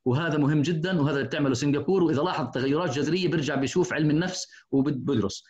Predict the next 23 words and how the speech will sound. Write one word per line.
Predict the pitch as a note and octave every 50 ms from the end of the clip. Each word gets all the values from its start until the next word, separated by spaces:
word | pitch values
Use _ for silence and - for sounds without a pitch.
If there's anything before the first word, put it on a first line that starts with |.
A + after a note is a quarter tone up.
| _ _ _
في | - C4
استبانات | B3 - A3+ G3 F#3 F#3 F#3 F#3 - D#3
لكشف | D3+ E3 D3+ - -
المواهب، | C#3+ C3+ C3+ C3 B2 C3+ F#3 B3 B3+ - - - _ _ _ -
آه، | D3 D3+ D3+ D3+ D3+ D#3 D3+ - - - -
طويلة | G3+ G3 F3 D3+ C#3+
شوي | C3+ - D3 D3+ E3 F#3 F3+
لكنها | F3 D#3+ - F3 D3+ C#3+ D3
موجودة. | D3 D#3 D#3 - D3+ C3+ A#2+ C3+ G3 C4 - - - _ _ _ _ _ _ _ -
أو | A3 - A#3
تد-، | - - G3+ D#3+ D#3 - -
تجلس، | - A3 E3 D#3+ E3+ F#3 F3+ - -
إحنا | D3 D#3 E3
مرات | E3 F#3+ F3 E3
بنعمل | E3 E3 E3 D#3+ D3+
جلسات | B2+ C#3+ D3+ D3+ - E3+ D#3+ D#3 -
كوتشنج، | - E3 D#3+ B2 - - B2+ C3 E3 E3 - - - -
أنا | C#3 C#3+ D3
أيضا | D#3+ C#3+ C#3 C3+ C#3 C3
دارس | C3+ C#3 C3 B2 - - - -
ببريطانيا | B2+ B2+ B2+ A#2+ B2 A#2+ A#2+ A#2+ C#3+ C#3 C3 C3 B2 B2+ B2+ B2+ - - _ _
certified | - - B2 A#2+ A#2+ B2 D3 C3 A#2 A#2
كوتش، | - C#3+ C3+ D3+ - - - - -